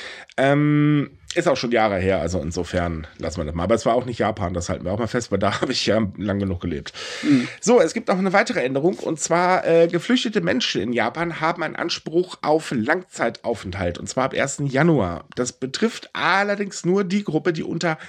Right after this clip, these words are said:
Speaker 1: Evakuierte fallen.
Speaker 2: Mhm.
Speaker 1: Ähm, gru-, also eigentlich Ukrainer, kann man sagen, weil ich glaub, es gibt momentan keine anderen Geflüchteten.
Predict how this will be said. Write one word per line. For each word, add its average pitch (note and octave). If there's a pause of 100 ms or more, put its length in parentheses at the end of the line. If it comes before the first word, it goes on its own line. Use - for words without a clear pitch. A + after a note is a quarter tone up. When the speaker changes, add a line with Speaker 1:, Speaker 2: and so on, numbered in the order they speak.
(220)
Speaker 1:
Evakuierte E3
fallen. - (420)
Speaker 2:
Mhm. C3+
Speaker 1:
Ähm, C3+ (100)
gru-, D3
also C#3
eigentlich C#3
Ukrainer, B2+
kann G2+
man G2
sagen, G#2+
weil G#2
ich -
glaub, -
es -
gibt C#3+
momentan G2
keine F#2+
anderen G2
Geflüchteten. A#2